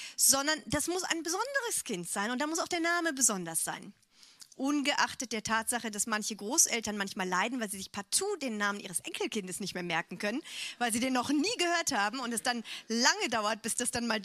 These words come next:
sitzt bei denen. Aber wir wollen gerne dieses Besondere so sehr herausstellen, weil, weil du bist was ganz Besonderes. Und das wollen wir betonen.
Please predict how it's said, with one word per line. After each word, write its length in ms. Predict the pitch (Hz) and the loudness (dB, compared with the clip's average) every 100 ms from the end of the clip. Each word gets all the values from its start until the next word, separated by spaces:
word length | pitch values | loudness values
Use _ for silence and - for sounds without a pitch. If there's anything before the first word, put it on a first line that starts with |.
| 214 - | -6 -2
sitzt 500 | 220 214 403 - - | 0 2 2 0 2
bei 140 | 196 | 0
denen. 240 | 196 208 359 - - - - - - | 2 0 -2 -8 -14 -12 -12 -6 2
Aber 260 | 262 277 285 | 4 4 2
wir 120 | 262 240 208 | 0 0 0
wollen 800 | 240 320 440 480 494 539 - 233 | 0 2 0 -2 -6 -10 -14 -10
gerne 840 | - 269 349 494 392 240 226 240 311 427 _ - - - | -4 0 2 2 2 2 0 0 -2 -6 _ -20 -20 -4
dieses 300 | 262 277 285 | -2 2 2
Besondere 840 | - 254 - 214 233 240 202 170 165 | 4 6 6 4 -2 -2 -4 -4 -2
so 160 | 170 | -2
sehr 180 | 160 - | -2 -2
herausstellen, 1400 | 180 165 156 160 - - - 190 226 - - 160 139 123 | -4 -6 -2 2 4 2 -6 -10 0 2 2 -2 -8 -6
weil, 200 | 196 226 247 - - - | -2 -2 -2 -12 -18 -12
weil 200 | 233 262 | -2 -2
du 60 | 247 | 0
bist 220 | 302 - | 0 2
was 100 | 330 | 0
ganz 200 | 349 302 | -2 2
Besonderes. 760 | 311 415 339 - - - - - _ _ _ - | 4 4 2 -4 0 0 0 -8 _ _ _ -8
Und 100 | 185 | 0
das 220 | 208 - | 2 2
wollen 260 | 196 220 226 | 2 0 0
wir 140 | 233 | -2
betonen. 640 | 220 - 190 165 156 151 | -4 -4 -2 -2 -6 -12